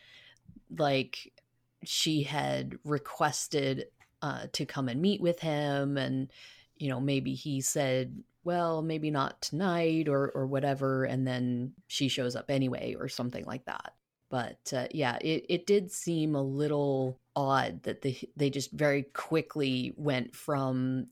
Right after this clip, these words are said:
"Okay, there's someone I don't know standing outside my door in the rain," to,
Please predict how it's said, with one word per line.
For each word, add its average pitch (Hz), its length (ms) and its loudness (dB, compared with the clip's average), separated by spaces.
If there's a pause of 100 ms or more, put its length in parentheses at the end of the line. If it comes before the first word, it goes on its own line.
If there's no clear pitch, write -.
"Okay, 151 340 0
there's 135 320 0
someone 156 360 0
I 123 80 2
don't 143 440 0
know 135 320 2
standing 131 420 0
outside 127 340 -2
my 127 120 0
door 131 200 0
in 127 100 0
the 127 100 -2
rain," 139 500 2
to, 131 400 2